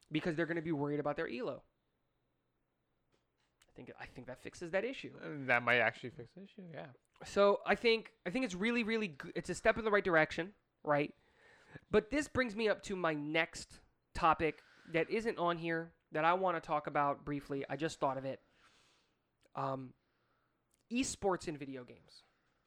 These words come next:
Speaker 1: Nowadays, games that are coming out, they all have esports in them or some kind of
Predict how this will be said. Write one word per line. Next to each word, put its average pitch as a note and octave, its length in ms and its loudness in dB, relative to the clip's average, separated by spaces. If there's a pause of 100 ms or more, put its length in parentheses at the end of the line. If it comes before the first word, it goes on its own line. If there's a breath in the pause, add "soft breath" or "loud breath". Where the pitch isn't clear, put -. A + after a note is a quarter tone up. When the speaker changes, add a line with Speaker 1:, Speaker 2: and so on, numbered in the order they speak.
(1400)
Speaker 1:
Nowadays, F#3 1120 2 (760)
games B3 380 4
that A3 120 8
are F#3+ 60 8
coming F3 380 0
out, C#3+ 340 2
they E3 160 0 (140)
all A#3 400 6
have E3+ 480 4 (260)
esports D#3 480 -12
in - 120 -14
them - 140 -18 (100)
or D#3+ 180 -4
some G#3+ 300 -4
kind G3 320 0
of F3+ 240 -2